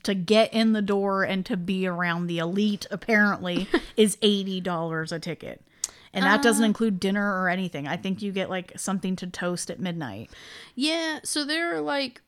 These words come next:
Speaker 2: signs and everything, like, electronic signs throughout the building that I walk past multiple times.
Speaker 1: And don't
Speaker 2: And I
Speaker 1: read. <laughs>
Speaker 2: see,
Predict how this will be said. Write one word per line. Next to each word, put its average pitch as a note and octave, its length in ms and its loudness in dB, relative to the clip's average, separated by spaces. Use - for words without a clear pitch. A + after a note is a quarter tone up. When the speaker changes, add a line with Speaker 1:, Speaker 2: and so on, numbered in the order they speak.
Speaker 2:
signs B3 640 -2
and A3 140 0
everything, G#3 580 -2
like, G#3 260 2
electronic G#3 640 -2
signs G3+ 440 -2
throughout G3 320 0
the G3 60 -8
building F#3+ 680 -2
that G#3 120 0
I F#3 120 2
walk F#3 340 -4
past F#3 340 -2
multiple G3+ 460 -2
times. F3 580 -4
Speaker 1:
And G#3 140 0
don't E3+ 180 0
Speaker 2:
And A3 140 6
I A3 40 6
Speaker 1:
read. A3+ 100 4
<laughs> - 0 -
Speaker 2:
see, B3 280 0